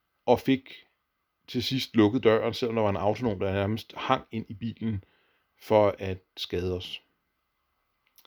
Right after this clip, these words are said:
Og efter den her oplevelse, som jo blev filmet, er der jo flere ting, man reflekterer over. Blandt andet, at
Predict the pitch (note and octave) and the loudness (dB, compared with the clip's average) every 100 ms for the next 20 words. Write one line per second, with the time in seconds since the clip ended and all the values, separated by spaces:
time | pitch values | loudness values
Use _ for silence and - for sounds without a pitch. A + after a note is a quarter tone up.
0 | _ _ _ _ _ _ _ _ _ _ | _ _ _ _ _ _ _ _ _ _
1 | _ _ - C3 F#3 G#3 F#3+ E3+ E3 A#2 | _ _ 0 6 8 6 4 6 6 6
2 | C3+ B2 A2+ - A#2+ G#2 G2+ - B2+ C#3+ | 4 0 0 -4 -4 -4 -8 -6 -4 -2
3 | D3 C3+ _ _ _ _ _ - A#2+ A2+ | -2 -4 _ _ _ _ _ -2 2 4
4 | G2+ - C#3 C3+ A2+ G2+ G2 F2 F2+ D#3+ | 4 2 0 0 -4 -2 -2 -2 -2 2
5 | D3 C3 C3 A#2+ _ _ _ _ _ _ | 4 2 0 -8 _ _ _ _ _ _
6 | _ _ _ _ _ _ _ A#2 G#2+ A2 | _ _ _ _ _ _ _ 2 4 4
7 | D#3 D3 C3 - _ A#2 G2 - - | 6 6 2 -8 _ 0 0 -2 -8